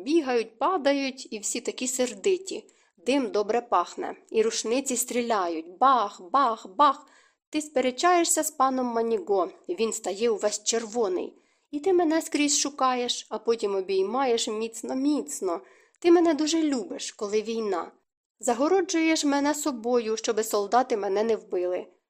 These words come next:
Тому що ти не хочеш, щоб я померла. Адже я живу ще дуже-дуже мало, а ти вже довго.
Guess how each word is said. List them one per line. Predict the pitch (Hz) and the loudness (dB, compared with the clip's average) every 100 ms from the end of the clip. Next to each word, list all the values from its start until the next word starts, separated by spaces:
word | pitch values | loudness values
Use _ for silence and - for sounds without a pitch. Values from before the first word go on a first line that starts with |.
| _ | _
Тому | 294 370 | 2 2
що | 381 320 | 2 0
ти | 339 | 2
не | 320 | 2
хочеш, | 302 - 370 370 226 | 2 2 2 2 -4
щоб | - 202 | -4 -4
я | 220 | -4
померла. | 240 226 185 175 180 175 131 - _ | -2 -4 -4 -6 -6 -8 -8 -14 _
Адже | - 233 302 | -12 -6 -2
я | 302 349 415 | -2 0 0
живу | - 320 294 403 | 0 -2 2 0
ще | 403 330 | 0 -4
дуже-дуже | 233 285 294 269 285 285 320 | -2 -2 0 0 -2 0 2
мало, | 294 247 170 170 208 _ - - | 2 2 0 -2 -10 _ -20 -16
а | 202 | -16
ти | - 349 427 | -4 -2 -2
вже | 285 277 | 0 -2
довго. | 196 202 202 185 185 170 | -2 -2 -4 -4 -10 -10